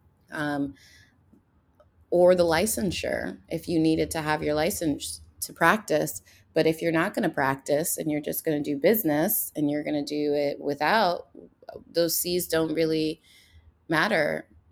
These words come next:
Neither does the license, to be honest, because you're not actually practicing, you're just doing a business. So these are things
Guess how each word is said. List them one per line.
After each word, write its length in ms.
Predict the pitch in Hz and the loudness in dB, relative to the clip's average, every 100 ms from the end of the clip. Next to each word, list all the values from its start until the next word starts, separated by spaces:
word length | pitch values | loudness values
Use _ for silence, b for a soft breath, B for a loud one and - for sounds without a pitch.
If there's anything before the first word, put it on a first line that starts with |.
| _ | _
Neither 380 | 175 165 170 170 | 0 2 4 2
does 180 | 156 - | 0 -4
the 120 | 147 | -2
license, 540 | 147 202 - 147 139 | 0 0 -2 -8 -8
to 100 | - | -12
be 120 | - 143 | -12 -6
honest, 640 | 160 160 139 - - - | -4 -4 -8 -10 -12 -12
because 280 | 160 170 170 | -8 -6 -4
you're 100 | 160 | -2
not 240 | 151 - - | -4 -6 -10
actually 360 | 156 - 151 | -10 -6 -6
practicing, 680 | 139 165 170 170 - 147 143 | -2 -4 -4 -8 -6 -4 -4
you're 140 | 143 143 | -4 -6
just 320 | 139 - - _ | -6 -10 -12 _
doing 300 | 151 147 139 | -6 -4 -4
a 40 | |
business. 540 | 139 214 214 147 135 - | -4 -4 -4 -8 -8 -6
So 100 | 151 | -6
these 240 | 170 185 | -6 -6
are 120 | 175 | -6
things 480 | 165 165 151 147 - | -4 -2 0 -2 -4